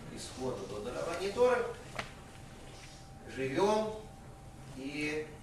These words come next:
изучаем то, что происходило тогда. Не знаю, насколько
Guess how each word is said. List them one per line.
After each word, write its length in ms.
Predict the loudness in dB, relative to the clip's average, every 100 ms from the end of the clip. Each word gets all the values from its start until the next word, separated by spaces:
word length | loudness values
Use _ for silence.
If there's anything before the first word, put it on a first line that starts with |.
| -12
изучаем 720 | -6 -4 0 8 10 10 6
то, 100 | -2
что 160 | -4 -4
происходило 580 | -6 -6 -6 -4 -2 0
тогда. 400 | 0 0 -2 -4 -8 -12 -12 -12 -12 -12 -14 -14 -12 -14 -14 -14 -14 -14 -12
Не 80 | -10
знаю, 340 | -2 4 4 4
насколько 360 | 0 -2 -2